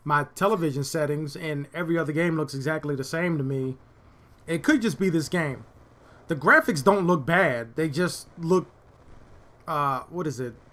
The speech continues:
They, they kinda, not blurry, but they're not as crisp as I,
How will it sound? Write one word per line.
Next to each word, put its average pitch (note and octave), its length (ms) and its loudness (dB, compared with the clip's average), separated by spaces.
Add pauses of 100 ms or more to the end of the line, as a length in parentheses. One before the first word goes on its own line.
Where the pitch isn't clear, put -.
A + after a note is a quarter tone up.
They, E3 140 0
they D#3 240 -2
kinda, D#3+ 540 0 (680)
not D3+ 260 -2
blurry, C#3+ 460 0
but C3 200 -4
they're D3+ 120 -2
not E3 200 2
as C#3+ 120 -4
crisp - 600 0
as D3 200 -2
I, C3+ 120 -4